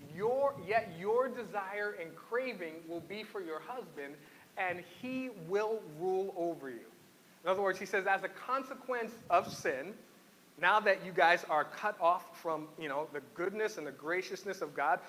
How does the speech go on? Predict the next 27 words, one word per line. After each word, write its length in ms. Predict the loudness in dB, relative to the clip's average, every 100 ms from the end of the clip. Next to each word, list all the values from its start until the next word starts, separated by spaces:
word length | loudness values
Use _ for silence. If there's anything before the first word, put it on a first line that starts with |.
| -10
although 200 | -4 -2
he 80 | -2
still 260 | -4 -6 -2
loved 320 | 2 2 2
them 140 | -4
and 100 | -6
cared 260 | -2 0 0
for 120 | -2
them 260 | -2 -2 -6 -16 -10 -6
and, 180 | -4 -2
and 280 | -2 -2 -6
protected 500 | -8 -2 0 0 -2
them, 260 | 0 -2 -4 -12 -20 -12
uh, 100 | -8 -4 4
they 100 | 4
were 160 | 4
cut 400 | 0 -4 -2 -2
off 260 | 0 -2 -2
from 220 | -6 -6
him 180 | -10 -16
spiritually. 840 | -16 -6 0 0 -2 -8 -14 -16 -18 -20 -20 -14 -6
And 140 | -2
as 220 | 2 2 0
a 40 |
result, 640 | -6 -4 2 4 4 0 -10 -20 -20 -12 -10
instead 560 | -10 -12 0 2 4
of 320 | 4 2 2